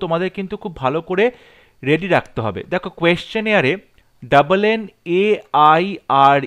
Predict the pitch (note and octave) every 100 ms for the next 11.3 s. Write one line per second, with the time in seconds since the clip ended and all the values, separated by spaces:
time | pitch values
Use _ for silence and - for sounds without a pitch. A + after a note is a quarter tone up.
0 | - D3 F2+ E2 _ _ _ _ D3 F#3+
1 | - - C#3 - - _ - C#3+ - G#3+
2 | G#3 - E3 F#3+ F#3 G3 - E3 D3 A#2+
3 | - G2 - F3+ G3 - - G#2 - -
4 | - _ - G#3+ A3+ G3+ G3+ G#3+ A3 F#3+
5 | F#3+ F#3+ A3+ - - G3 G3 G3+ G#3+ -
6 | F3 F#3 F#3+ D#3+ D3+ D3+ G#3+ B3 _ _
7 | _ - D3 G3 F3+ C#3 C3+ F3 G3+ F#3
8 | C3+ C#3+ A3 - D#3+ E3+ D#3 F#3+ F#3+ B2+
9 | A#2+ G#2 C#3 D3+ D3 - C3 G#2 F2+ -
10 | _ _ _ _ - _ - F#3 F#3 B3
11 | B3 E3+ F#3